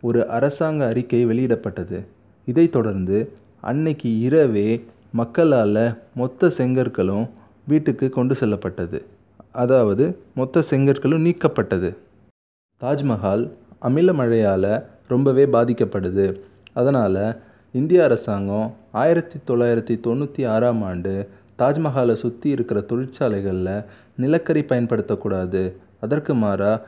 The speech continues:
இயற்கை எரிவாயு தான் பயன்படுத்தணும் அப்படின்னு அறிவிச்சுது. இங்க ஒரு ஆண்டுக்கு இருபத்தஞ்சு லட்சம் உள்நாட்டு, வெளிநாட்டு பார்வையாளர்கள் வந்து போறாங்க. ஆனா சரியான பராமரிப்பு இல்லாததுனால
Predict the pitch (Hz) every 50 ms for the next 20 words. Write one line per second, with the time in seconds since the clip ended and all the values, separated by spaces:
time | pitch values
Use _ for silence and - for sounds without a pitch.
0 | - - - 131 143 160 - - - 156 139 131 123 117 117 110 113 110 113 113
1 | 110 127 131 123 117 113 110 107 113 104 95 90 - 101 95 101 98 95 - -
2 | - 98 - 107 101 98 95 101 123 143 151 143 139 143 131 117 - - 98 87
3 | 90 87 85 87 - - _ _ _ _ _ _ _ _ _ _ _ _ _ _
4 | - 120 120 123 113 110 104 107 113 123 123 139 - - - 113 113 113 110 113
5 | 135 147 143 127 113 - 107 98 104 - - - 113 120 147 160 151 151 135 110
6 | 107 104 98 95 95 - - 110 110 117 113 120 - - 113 117 131 147 147 139
7 | 127 110 - - - 107 107 107 - - 101 107 113 120 123 117 107 95 - 104
8 | 101 101 101 - 107 113 117 113 107 101 95 95 92 92 95 95 98 95 - 92
9 | 98 104 107 117 110 - 101 90 90 87 87 87 87 87 - - - _ _ _
10 | _ _ _ _ _ _ _ _ _ _ _ - - 117 139 139 127 113 95 92
11 | 98 104 - - - _ - 127 123 143 151 151 156 - - 127 117 139 151 156
12 | 147 135 131 - 117 104 101 98 98 98 98 98 98 92 92 92 90 90 92 95
13 | 98 95 92